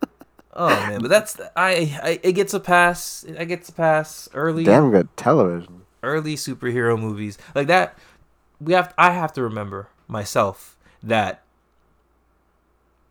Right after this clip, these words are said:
Speaker 1: most superhero movies from that era sucked complete dick. So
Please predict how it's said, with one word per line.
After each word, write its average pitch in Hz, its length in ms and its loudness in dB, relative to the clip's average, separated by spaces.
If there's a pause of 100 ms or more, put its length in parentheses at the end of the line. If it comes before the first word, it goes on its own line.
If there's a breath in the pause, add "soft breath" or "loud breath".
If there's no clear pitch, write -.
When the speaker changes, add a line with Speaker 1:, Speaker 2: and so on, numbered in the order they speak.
(340)
Speaker 1:
most 139 500 -4
superhero 123 480 0
movies 110 320 -4
from 107 140 -8
that 101 200 -8
era 107 300 -4
sucked - 460 -8
complete - 440 -14
dick. - 320 -16 (320)
So 98 540 -6